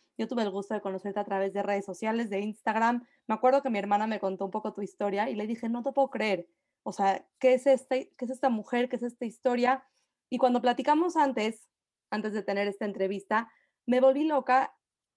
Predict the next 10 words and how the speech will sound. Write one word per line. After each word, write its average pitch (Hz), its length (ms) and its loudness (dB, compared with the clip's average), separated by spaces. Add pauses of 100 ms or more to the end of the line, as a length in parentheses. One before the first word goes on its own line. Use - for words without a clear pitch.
tu 240 100 -4
nivel 233 300 0
de 254 140 0
fe, 247 200 0
de 233 120 -6
convicción, 233 920 -4 (240)
de 214 80 -4
cercanía 233 500 -2
con 269 200 -2
Dios. 247 380 -6